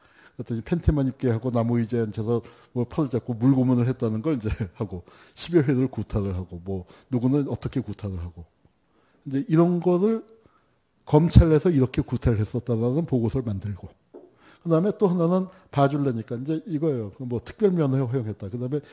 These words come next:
임신 사실 유도 조작. 그러니까 뭐 처음에는 뭐 여기 인연전연 하다가 뭘 했냐면은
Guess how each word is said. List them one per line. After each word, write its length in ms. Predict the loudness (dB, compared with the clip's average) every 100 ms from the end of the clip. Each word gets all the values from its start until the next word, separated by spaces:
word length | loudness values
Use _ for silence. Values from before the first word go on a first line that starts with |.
| -4
임신 440 | 0 2 0 -2
사실 400 | -2 -2 0 -2
유도 220 | 0 0 -2
조작. 280 | -4 -10 -16 _ _ _ _ _ _ -16
그러니까 280 | -10 -6 -4
뭐 420 | 2 0 0 -8 -6
처음에는 540 | 4 4 4 0 -4
뭐 200 | -2 0
여기 320 | 0 2 2 0 0
인연전연 600 | 4 6 6 2 2 2
하다가 540 | 0 -2 -4 -8 -8 -10 _ _ _ _ _
뭘 160 | -2 0
했냐면은 600 | 0 -2 -2 -2 -2 -2